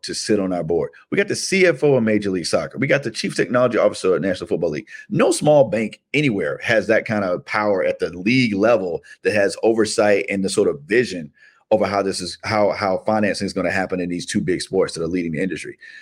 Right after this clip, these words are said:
So for us, not only we're gonna be a community bank, the place where black people can go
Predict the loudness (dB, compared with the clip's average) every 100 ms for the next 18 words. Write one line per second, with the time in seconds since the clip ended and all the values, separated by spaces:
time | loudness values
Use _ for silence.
0 | -12 0 2 4 2 2 2 0 -6 -16
1 | _ -2 0 2 2 0 2 0 0 0
2 | 0 0 -4 -10 _ -10 0 2 2 2
3 | 2 2 2 -2 -2 -2 4 4 4